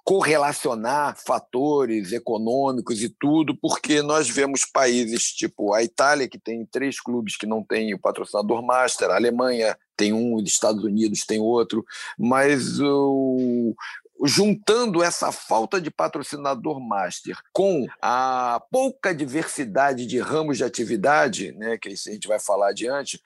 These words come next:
mas isso dá um, uma bela suposição de que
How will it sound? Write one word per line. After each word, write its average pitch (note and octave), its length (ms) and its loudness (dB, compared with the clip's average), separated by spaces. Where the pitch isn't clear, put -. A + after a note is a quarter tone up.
mas A#2+ 300 2
isso - 260 0
dá C3 420 2
um, A#2+ 1500 -4
uma A#2+ 180 0
bela D#3 360 2
suposição C3+ 920 -6
de C#3+ 160 -12
que D3 360 -2